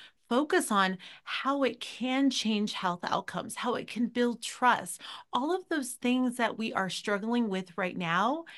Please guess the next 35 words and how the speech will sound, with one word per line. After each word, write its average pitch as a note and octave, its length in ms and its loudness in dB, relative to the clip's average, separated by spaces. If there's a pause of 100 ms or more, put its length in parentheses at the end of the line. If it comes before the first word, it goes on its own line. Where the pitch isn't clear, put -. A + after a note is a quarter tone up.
(260)
If B3+ 220 -2
we C4+ 160 4
invested C4 600 2
in A#3 380 4 (380)
those A#3+ 340 0
areas, G3+ 880 -2 (320)
we B3+ 240 2
could G#3+ 480 -4
really A#3 540 -2
make F#3+ 240 -2
strides F#3+ 680 -4
with F#3 140 -4
health E3+ 260 -2
literacy, F3 460 -2
because F3+ 400 -4 (200)
you A3 120 -2
can A3 140 0
have D#3+ 160 0 (100)
access, A#3 560 -2
you A3+ 60 -4
can A3 140 0
have E3+ 200 -4
all C4 180 4
of C#4+ 140 0
these G#3 220 0
things, A3 400 0
but - 160 -6
without A3+ 460 2
the - 200 -6
education G#3 880 -2 (380)
and A#3+ 180 6
the A#3+ 140 2
education A3 760 0
that F#3+ 200 0
people F3+ 600 0